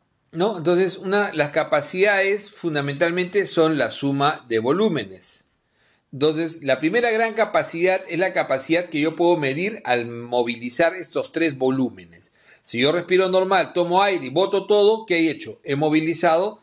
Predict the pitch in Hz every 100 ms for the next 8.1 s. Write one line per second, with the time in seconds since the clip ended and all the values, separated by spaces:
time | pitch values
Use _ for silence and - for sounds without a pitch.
0 | _ _ 120 117 147 160 143 143 151 151
1 | 147 117 - 131 131 123 113 117 113 98
2 | _ _ _ _ 127 123 156 156 147 147
3 | 151 156 - 110 - 139 139 - 123 113
4 | 120 123 127 117 113 110 101 92 - _
5 | _ _ - 117 113 113 110 113 107 120
6 | 127 147 165 160 180 - 156 151 156 -
7 | 147 139 139 151 156 - 156 135 131 135